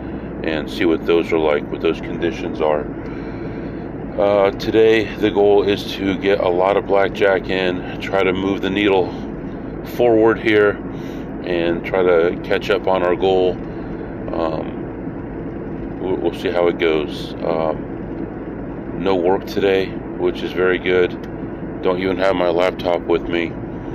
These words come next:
Uh, one thing I'm gonna try to do here, and I'm gonna go into the second casino. I think that's where I can do this the best.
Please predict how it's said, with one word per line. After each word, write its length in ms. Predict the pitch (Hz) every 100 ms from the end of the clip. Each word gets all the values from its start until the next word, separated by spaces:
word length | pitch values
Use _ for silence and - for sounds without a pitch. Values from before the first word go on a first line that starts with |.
| - - - - -
Uh, 260 | - 82
one 300 | 85 85 107
thing 280 | - 107 98
I'm 120 | 92
gonna 180 | 90 85
try 240 | 78 117 123
to 120 | 85
do 240 | 82 82
here, 260 | 82 85 92
and 720 | 104 - - 87 82 82 80 - - - - - - -
I'm 120 | 92
gonna 140 | 95 90
go 220 | 92 90
into 300 | 95 82 -
the 100 | 85
second 600 | - - 113 - 92 80
casino. 480 | 87 85 98 90 85
I 80 | 78
think 260 | 104 87
that's 300 | 92 85 -
where 280 | 87 92 90
I 140 | 87 87
can 1040 | 90 85 85 - - - - - - -
do 160 | 101 101
this 220 | 90 87
the 120 | 90
best. 680 | - 95 90 82 - -